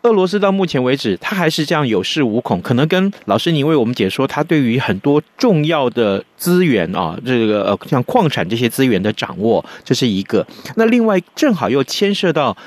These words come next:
美国自己本身国内的情况，不管是选举也好，或是物价上涨也好，那么这可能导致到美国对于俄罗斯的制裁就不会太严重，也可能只是真的是大家期待它会有更多的表现，但是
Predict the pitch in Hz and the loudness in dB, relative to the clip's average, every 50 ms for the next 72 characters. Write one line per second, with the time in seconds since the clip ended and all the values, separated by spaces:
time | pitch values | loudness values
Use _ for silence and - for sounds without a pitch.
0 | - - - 127 123 113 101 95 - 107 117 127 - 190 160 - 117 101 - - | -18 -6 -2 0 2 2 2 2 0 0 0 0 0 0 0 0 -2 -2 -2 -2
1 | 101 90 101 - 147 135 139 135 - 110 98 123 180 185 151 120 110 - - - | -2 -2 -2 -2 -2 -2 -2 0 0 0 2 2 0 0 0 -2 -4 -4 -4 -8
2 | 90 98 - 139 120 101 90 - - - - 165 160 127 131 160 - - - 110 | -6 -4 -2 -2 -2 -2 -4 -8 -10 -6 -2 0 0 2 2 0 -2 -2 0 0
3 | 135 196 - 160 120 101 92 104 113 - 117 90 - - - 226 - 139 - 208 | 0 0 0 0 -2 0 -2 -2 -2 -2 -2 -2 0 0 -2 0 0 0 0 0
4 | 165 147 - 131 123 - - 190 156 127 - - 87 76 80 85 98 110 - - | 0 0 0 -2 -4 -2 0 0 0 0 -2 -4 -4 -4 -2 -2 -2 -2 0 -2
5 | - - - - - - - - 190 185 170 151 127 - - - - _ - 247 | -2 -2 -4 -8 -16 -16 -4 0 2 2 4 2 0 -2 -6 -12 -18 _ 0 2
6 | 220 180 - - 113 107 123 139 117 98 90 - 127 113 139 123 107 - - - | 2 2 2 0 0 0 0 -2 -2 -4 -2 -2 -2 0 0 0 -2 -4 -8 -4
7 | - 135 127 127 120 131 151 156 - 196 170 143 139 151 - 190 180 156 151 151 | 0 0 2 2 2 2 0 2 2 2 2 2 2 0 2 2 2 4 4 2
8 | 151 - - 160 151 139 127 113 _ - - 214 180 123 101 - - - - 80 | 0 0 0 0 2 2 0 -2 _ -4 -2 0 0 0 -2 -4 -8 -6 -4 -4
9 | 87 - - 208 - _ - 147 - 220 190 - - - - - 269 262 214 - | -2 0 0 0 0 _ -2 -2 0 0 0 0 -2 -6 -6 -4 -2 0 0 0
10 | 98 95 175 160 170 185 185 - 139 104 95 - _ - - 226 - 180 139 123 | 0 0 -2 -2 -4 -4 -2 -2 -2 -2 -2 -8 _ -2 0 0 2 2 2 0
11 | 131 131 - 135 127 - 185 180 165 190 190 180 160 - - 165 139 - - - | 0 -2 -4 -4 -4 -4 -2 -2 0 0 0 0 0 0 0 -2 -2 -2 -6 -12
12 | - - - _ - 247 247 254 269 254 - - - 170 180 254 220 185 175 175 | -20 -20 -14 _ -2 -2 0 0 0 0 -2 -4 -4 -2 0 0 0 0 0 0
13 | 180 190 175 220 202 151 117 117 - _ _ - 262 240 190 165 147 135 127 - | -2 0 0 0 0 0 0 -2 -4 _ _ -2 0 0 2 0 -2 -4 -8 -4
14 | - - 196 185 185 160 160 135 131 107 85 95 127 139 123 139 143 143 151 147 | 0 2 2 4 2 2 0 0 0 0 -2 0 -2 -2 0 0 -2 0 0 -2
15 | 120 | -2